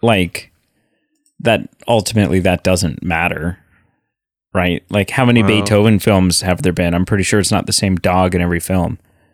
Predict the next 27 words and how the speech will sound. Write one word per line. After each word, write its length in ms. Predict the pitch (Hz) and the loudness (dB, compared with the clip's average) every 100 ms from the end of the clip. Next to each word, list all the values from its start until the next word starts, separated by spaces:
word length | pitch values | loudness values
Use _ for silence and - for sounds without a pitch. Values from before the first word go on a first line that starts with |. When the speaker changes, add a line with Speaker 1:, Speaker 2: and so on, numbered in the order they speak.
| _ | _
Speaker 2:
No, 360 | 120 165 170 165 | 0 4 4 4
uh, 320 | 127 127 104 113 - 135 139 | 2 -2 -4 -10 -8 -2 0
it 140 | 156 | 2
has 220 | 175 156 | 2 2
no, 420 | 160 180 170 147 - - | 2 4 4 2 -2 -2
no 220 | 156 143 | 2 2
bearing 560 | 123 127 120 110 104 | 2 2 2 0 -2
artistically 720 | 98 113 - 123 - 101 98 90 | -2 -2 0 -2 -2 -6 -4 -4
to 120 | - | -6
the 100 | 87 | -6
show. 300 | - 110 95 | -2 0 0
I, 140 | 98 76 | 0 0
I, 200 | 87 92 | -2 -2
it's 280 | 101 120 - | -2 -2 -2
just, 320 | 120 - - - - - - - | -4 -6 -14 -20 -20 -20 -20 -4
when 160 | 143 | 0
I 60 | 131 | 0
pulled 260 | - 139 139 | 0 0 0
up 160 | 123 | -2
the, 300 | - 110 95 58 | -2 0 0 -4
the 120 | 107 | -8
cast 460 | - 104 110 - | -4 -2 -2 -2
list, 260 | 123 131 - | -2 -2 -2
it 140 | 98 | -4
also, 300 | 98 101 110 - | -4 -4 -4 -2
like, 240 | 110 95 | -4 -2
it 140 | 101 | -6